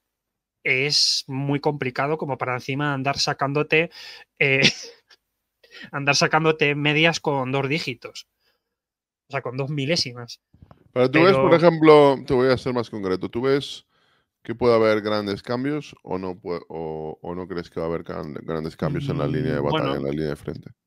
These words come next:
Speaker 1: A ver, yo aquí creo que me escudo un poco al sentir general, pero creo que todos, todos, vamos, yo cre-, yo creo que el, creo que casi todos <laughs> estamos de acuerdo en que muy probablemente no vaya a moverse mucho más el campo de batalla. Luego,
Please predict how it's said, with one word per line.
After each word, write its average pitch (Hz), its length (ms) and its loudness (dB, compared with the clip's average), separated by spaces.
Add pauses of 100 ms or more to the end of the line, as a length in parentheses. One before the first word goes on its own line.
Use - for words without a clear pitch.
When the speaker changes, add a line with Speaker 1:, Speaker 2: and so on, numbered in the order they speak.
(680)
Speaker 1:
A 143 80 0
ver, 143 140 -2
yo 135 80 -2
aquí 151 120 -4
creo 147 140 0
que 151 80 -4
me 147 100 -2
escudo 147 240 -4
un 139 100 -4
poco 151 180 0
al 156 60 2
sentir 139 340 -4
general, 135 420 -2
pero 135 220 -4
creo 127 160 -8
que 139 100 -8
todos, - 560 -8 (600)
todos, 143 380 -4 (760)
vamos, 175 260 0
yo 151 80 2
cre-, 190 140 -8
yo 156 120 2
creo 175 140 -2
que 175 100 0
el, 139 720 -6 (1500)
creo 151 140 0
que 180 80 0
casi 170 200 0
todos 165 260 2
<laughs> 180 240 2
estamos 156 40 -4
de 156 60 0
acuerdo 156 260 0
en 175 120 -6
que 131 160 -2
muy 143 260 -6
probablemente 143 680 0
no 135 360 -2
vaya 139 200 0
a - 20 -6
moverse 131 360 -6
mucho 135 240 -12
más 143 180 -10
el 135 100 -10
campo 135 260 -6
de 127 80 -4
batalla. 131 480 -12 (1400)
Luego, 151 440 2